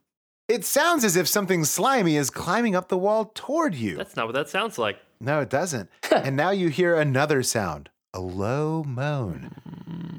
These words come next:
Speaker 1: There's a moaning something climbing your way. Maybe this wasn't such a good idea. You try to wriggle back out, but discover you're stuck. Scrunk,
Speaker 2: Scrunk, scrunk!
Speaker 1: scrunk!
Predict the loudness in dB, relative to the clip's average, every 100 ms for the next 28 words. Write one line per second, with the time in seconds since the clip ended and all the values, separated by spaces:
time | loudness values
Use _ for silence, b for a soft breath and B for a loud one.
0 | -6 0 0 2 2 2 2 2 2 0
1 | 0 -2 -2 -2 -4 -4 -4 -4 -4 0
2 | 2 2 2 2 2 4 2 2 2 2
3 | 2 B B 0 2 4 4 4 2 2
4 | 2 2 0 2 4 4 2 2 2 0
5 | B B -4 -2 0 2 4 4 2 2
6 | 2 2 2 2 2 0 -2 -2 -4 -2
7 | -2 -2 -4 -6 -6 -6 0 2 2 -2
8 | -14 _ _ _ _ _ _ -6 -4 -2
9 | 4 6 6 4 2 2 4 6 6 6
10 | 6 6 6 4